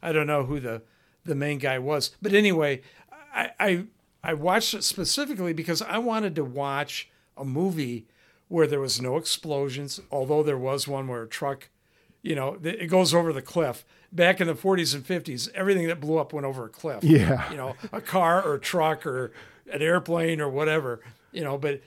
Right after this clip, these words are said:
Speaker 1: it'd go over the cliff and it would blow up and that's it. And it was,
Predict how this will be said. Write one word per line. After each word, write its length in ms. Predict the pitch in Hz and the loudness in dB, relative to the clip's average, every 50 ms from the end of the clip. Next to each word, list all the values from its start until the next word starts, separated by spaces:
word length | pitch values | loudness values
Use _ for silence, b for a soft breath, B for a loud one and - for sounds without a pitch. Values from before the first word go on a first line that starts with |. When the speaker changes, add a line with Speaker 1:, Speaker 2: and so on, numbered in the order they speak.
| b | b
Speaker 1:
it'd 160 | _ 208 170 139 | _ -10 -2 2
go 120 | 175 170 | 4 4
over 120 | 165 156 | 4 4
the 80 | 147 143 | 0 -6
cliff 320 | - - 170 170 151 - | -4 -2 -2 -2 0 -2
and 100 | 151 131 | -4 -6
it 80 | 139 147 | -6 -6
would 140 | 165 156 143 | -6 -6 -2
blow 220 | 147 151 165 165 | 2 4 4 4
up 100 | 147 151 | 4 2
and 100 | 160 143 | -2 -2
that's 300 | 143 147 143 139 - - | 0 -2 -2 -2 -2 -2
it. 300 | 175 156 139 - - - _ _ _ _ _ _ _ _ _ _ _ _ _ | -2 -2 -4 -6 -12 -20 _ _ _ _ _ _ _ _ _ _ _ _ _
And 440 | - 160 151 151 151 147 139 - - _ _ _ _ _ _ | -6 -6 -4 -4 -6 -8 -10 -14 -18 _ _ _ _ _ _
it 140 | - 220 214 | -4 -2 2
was, 340 | 196 196 185 - - - | 4 4 4 4 0 -2